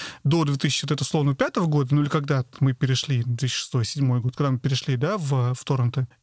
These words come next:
И начиная с, э, когда мы начали покупать игры, то есть мы в целом сейчас, я думаю, что большинство людей, большинство наших слушателей все-таки игры, наверное, покупают,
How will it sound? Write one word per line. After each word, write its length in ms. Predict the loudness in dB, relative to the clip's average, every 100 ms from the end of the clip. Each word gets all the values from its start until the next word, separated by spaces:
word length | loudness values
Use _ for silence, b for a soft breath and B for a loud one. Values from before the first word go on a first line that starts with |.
| -4
И 640 | 0 2 2 2 2 0 -2 _ -2 0
начиная 640 | 4 4 4 2 2 2 0
с, 200 | 0 0
э, 340 | 2 2 0 0
когда 280 | 0 0
мы 80 | 2
начали 240 | 0 0 -4
покупать 420 | -2 0 0 -2
игры, 260 | 0 0
то 100 | 2
есть 120 | 0 0
мы 60 |
в 80 | 0
целом 340 | 0 0 0
сейчас, 460 | 0 -2 -4 -4 -2
я 100 | 0
думаю, 260 | 2 2 0
что 160 | 0
большинство 560 | 0 0 -4 -2 0 2 0 -2
людей, 400 | -2 0 0 -2
большинство 320 | -2 -6 -2
наших 140 | -2 -2
слушателей 360 | -4 -2 -4
все-таки 300 | -4 -6 -6
игры, 100 | -2
наверное, 220 | 0 -2 -4
покупают, 540 | -10 -4 -4 -4